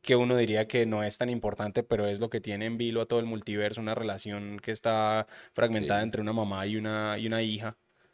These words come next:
Speaker 2: Ok.
Speaker 1: que es lesbiana. Entonces es como una cosa súper tesa. Tenés que verte la película.
Speaker 2: Debo vérmela, sí.
Speaker 1: Todo en todas partes al mismo tiempo.
Speaker 2: En todas partes al mismo tiempo.
Speaker 1: Entonces
Speaker 2: Debo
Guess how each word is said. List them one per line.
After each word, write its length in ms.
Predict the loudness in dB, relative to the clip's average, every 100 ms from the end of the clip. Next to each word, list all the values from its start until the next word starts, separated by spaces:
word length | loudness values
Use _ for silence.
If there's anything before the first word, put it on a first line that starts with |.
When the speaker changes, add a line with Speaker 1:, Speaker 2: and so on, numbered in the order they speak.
| _ _
Speaker 2:
Ok. 80 | -6 -6 -6 -4
Speaker 1:
que 220 | 4 4
es 100 | 4
lesbiana. 640 | 2 0 6 6 6 -2 -8 _ _
Entonces 360 | -10 -4 -2 0
es 160 | 0
como 360 | 2 2 2 0 _ _ _ _ _ _
una 300 | -6 -2 0
cosa 300 | 2 2 2
súper 320 | 2 2 0 2
tesa. 300 | 2 0 -6 _ _
Tenés 240 | -2 0 2
que 80 | 2
verte 160 | 2
la 80 | 2
película. 260 | 2 8 8
Speaker 2:
Debo 180 | 8 6
vérmela, 340 | 4 -2 -6
sí. 180 | -8 0
Speaker 1:
Todo 380 | 12 12 12 12
en 100 | 8
todas 300 | 10 10 10
partes 380 | 8 4 4 2
al 100 | 2
mismo 300 | 0 -2 -2
tiempo. 280 | -2 -2 -6 -20
Speaker 2:
En 100 | -16
todas 200 | -14 -10
partes 300 | -10 -10 -12
al 60 |
mismo 100 | -14
tiempo. 140 | -8 6
Speaker 1:
Entonces 220 | 8
Speaker 2:
Debo 80 | 10